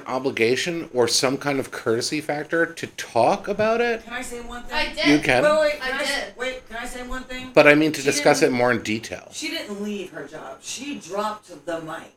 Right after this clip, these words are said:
Speaker 2: Just saying.
Speaker 1: No,
Speaker 2: Okay,
Speaker 1: no, no,
Speaker 2: move
Speaker 1: and I'm
Speaker 2: on.
Speaker 1: not, I, look, I am
Speaker 2: Yes.
Speaker 1: not, for, not for one minute am I saying that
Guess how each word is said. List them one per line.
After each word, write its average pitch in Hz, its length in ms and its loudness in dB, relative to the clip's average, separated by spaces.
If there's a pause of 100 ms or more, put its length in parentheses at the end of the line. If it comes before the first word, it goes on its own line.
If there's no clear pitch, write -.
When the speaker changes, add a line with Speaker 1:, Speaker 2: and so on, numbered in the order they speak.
(160)
Speaker 2:
Just - 240 -10
saying. - 160 -12 (580)
Speaker 1:
No, 311 80 -2
Speaker 2:
Okay, 302 140 8
Speaker 1:
no, 320 80 10
no, 302 160 10
Speaker 2:
move 370 100 8
Speaker 1:
and 220 100 10
I'm 220 180 10
Speaker 2:
on. 214 60 2
Speaker 1:
not, 214 160 4
I, 226 120 2
look, 233 400 4
I 233 140 8
am 233 180 6
Speaker 2:
Yes. - 20 6 (260)
Speaker 1:
not, - 100 -12
for, - 160 0
not 240 280 2
for 233 100 4
one 180 380 2
minute 147 360 4
am 131 160 0
I 135 100 2
saying 151 340 2
that 123 200 0